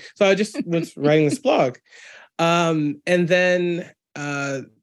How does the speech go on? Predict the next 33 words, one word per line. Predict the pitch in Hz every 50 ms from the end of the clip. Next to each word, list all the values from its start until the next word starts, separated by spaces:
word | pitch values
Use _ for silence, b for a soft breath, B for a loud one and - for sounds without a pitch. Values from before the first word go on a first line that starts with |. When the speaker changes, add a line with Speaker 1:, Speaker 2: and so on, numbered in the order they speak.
| _ _
Speaker 1:
fast | - - 196 214 214 -
forward | - 180 175 180 185
a |
couple | 180 - 180 165 190
of | 196 180
years. | 165 139 131 131 135 131 131 - -
Uh, | - 143 135 135 131 135
so, | - 180
yeah, | 170 160 160 151
I |
stopped | 139 - - 190 185 185
the | - 160
blog | 143 147 143 139
at | 139 123
some | - - 131 127
point. | - - 139 131 123 123
I | 123 120 -
kind | - 131 120 120
of, | 120 120 139 143
you | 147
know, | 135 117
but | 156 151
it | 147
was | 147 143 -
interesting | 180 180 175 - 165 - - 156 139
to | 135 - 135 127
kind | - - 135 127
of, | 131
like, | 120 - -
write | - 127 127 131 135 135 -
and | 127 131 123 123 120 113
publish | - - 131 139 131 -
online. | - 127 120 120 127 131 120 110